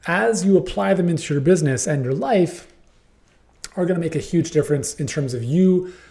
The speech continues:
It's almost like magic. You're, you're gonna start attracting clients into your life who are like, "Man, that's the perfect clients I wanna be working with." And it's a hell of a lot more fun to run a business with awesome clients. Wouldn't you agree? Especially those who pay you top dollar for your amazing,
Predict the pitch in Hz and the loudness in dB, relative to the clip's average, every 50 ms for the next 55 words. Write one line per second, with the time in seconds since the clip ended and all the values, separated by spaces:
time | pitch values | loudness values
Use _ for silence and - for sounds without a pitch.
0 | _ _ _ _ - 233 220 349 330 208 233 320 349 - - 269 208 127 147 156 | _ _ _ _ -2 -2 -2 0 0 -2 0 0 -2 -2 -2 -2 -2 0 -2 -2
1 | 143 139 135 107 113 104 - 151 175 196 202 180 190 294 269 175 165 208 214 202 | -2 -2 -4 -6 -4 -2 -2 0 0 0 0 -2 -2 -2 -2 0 0 0 0 0
2 | 208 - 190 180 - - - - 175 175 180 175 190 170 160 147 - - 160 156 | 0 0 0 0 0 -2 -4 -4 -4 -4 -2 -2 0 0 0 0 0 -2 0 0
3 | 156 156 147 - 151 143 - - 147 135 131 131 131 127 113 - - - 143 143 | 0 0 0 -2 -4 -4 -2 -2 -2 0 0 0 -2 -2 -4 -6 -4 -2 0 0
4 | 139 135 131 131 131 131 - - - - - _ _ _ _ _ _ _ _ - | 2 0 0 -2 -4 -6 -12 -20 -20 -20 -20 _ _ _ _ _ _ _ _ -4
5 | 143 127 113 - 131 170 156 117 110 107 - - 139 180 220 - - - 214 - | -4 -4 -2 -2 -2 -2 -2 -2 -4 -4 -2 0 0 0 0 0 -2 -2 -2 0
6 | - 185 170 - - 143 - - 147 139 131 123 - 139 127 127 120 117 117 117 | 0 0 0 0 -2 -4 -4 -4 -6 -4 -4 -4 -4 -4 -4 -4 -4 -6 -4 0
7 | 120 147 151 - - 117 98 92 95 107 123 143 147 - 160 - - - 196 208 | 2 2 2 2 -2 -8 -12 -12 -10 -8 -6 -4 -2 -2 -4 -2 0 2 4 4
8 | 208 175 165 160 156 156 160 151 135 135 127 120 - - 151 143 135 123 120 117 | 4 4 4 4 2 2 2 -2 -4 -6 -6 -6 -6 -6 -4 -4 -4 -6 -8 -4
9 | 117 143 151 151 131 117 135 123 113 120 117 113 110 - - - - - - - | 0 0 2 2 0 0 -2 -2 -4 -6 -8 -8 -10 -10 -12 -14 -18 -20 -20 -20
10 | - - _ _ _ _ 131 123 120 120 - - - 151 143 131 - 127 113 - | -20 -20 _ _ _ _ -6 -4 -4 -6 -8 -8 -4 -2 -2 -2 -2 -6 -10 -12
11 | - 120 104 101 - - - - - 120 123 123 131 131 - - 135 131 147 175 | -12 -14 -14 -14 -14 -14 -14 -14 -12 -10 -8 -8 -8 -6 -4 -4 -2 -2 0 -2
12 | 269 - - - - - _ _ _ _ _ _ - 156 - 247 226 - 214 196 | -2 -4 -8 -16 -20 -20 _ _ _ _ _ _ -10 -2 0 2 2 4 2 2
13 | 170 180 175 170 165 160 - - 165 156 147 - - - - 208 196 180 160 151 | 4 4 4 4 2 2 0 2 2 2 2 2 -2 -2 0 0 2 2 2 2
14 | 135 - 151 143 135 120 110 151 139 131 123 117 110 110 110 110 - - - 156 | 0 0 0 -2 -2 0 0 0 0 0 0 -2 -2 -4 -6 -10 -6 -2 0 2
15 | 160 170 170 165 170 202 208 202 - 190 180 170 175 - - | 2 2 2 0 0 0 2 0 0 0 -2 -2 -4 -6 -8